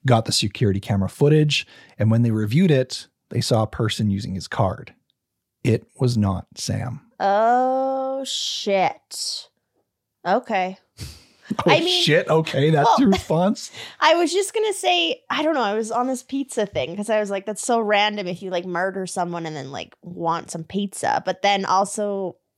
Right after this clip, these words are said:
Speaker 2: I don't think that's totally abnormal with some of the cases we've covered.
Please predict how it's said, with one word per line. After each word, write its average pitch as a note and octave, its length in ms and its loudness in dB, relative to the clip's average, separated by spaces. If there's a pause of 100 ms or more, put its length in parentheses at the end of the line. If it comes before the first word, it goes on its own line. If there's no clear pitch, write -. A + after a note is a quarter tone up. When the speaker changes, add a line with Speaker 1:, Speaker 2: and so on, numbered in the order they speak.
(140)
Speaker 2:
I G3 140 2
don't F3+ 240 0
think E3+ 160 -8
that's - 420 -8
totally F#3+ 400 -2
abnormal E3 640 -4
with F3 180 -2
some E3+ 220 -6
of D#3 60 -10
the - 60 -12
cases E3+ 420 -8
we've F#3 160 -8
covered. D#3+ 400 -6